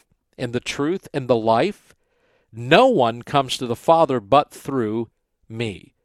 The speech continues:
And we could talk about this verse for a long period of time, but there is no other way. Um, all roads do not lead to heaven, as some have said publicly. Uh,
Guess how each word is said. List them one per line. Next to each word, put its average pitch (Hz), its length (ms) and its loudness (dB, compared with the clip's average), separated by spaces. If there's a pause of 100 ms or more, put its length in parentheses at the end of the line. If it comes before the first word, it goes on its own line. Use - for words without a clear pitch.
(680)
And 131 120 0
we 208 100 4
could - 160 -2
talk 165 240 4
about 131 220 2
this 120 140 -2
verse 127 260 -2
for - 180 -4
a 113 80 0
long 131 380 0
period 127 320 -4
of - 80 -12
time, 131 360 -4
but 110 200 -8
there 160 200 0
is 139 140 -2
no 131 200 -2
other 113 200 -4
way. 101 300 -8 (760)
Um, 117 380 -2
all 156 260 6
roads 135 540 2
do 120 140 -2
not 123 280 -4
lead 123 260 -4
to 110 60 -6
heaven, 117 460 -8 (640)
as 120 140 -2
some 135 300 2
have 123 160 -4
said 127 500 -4
publicly. 117 680 -6 (760)
Uh, 131 360 8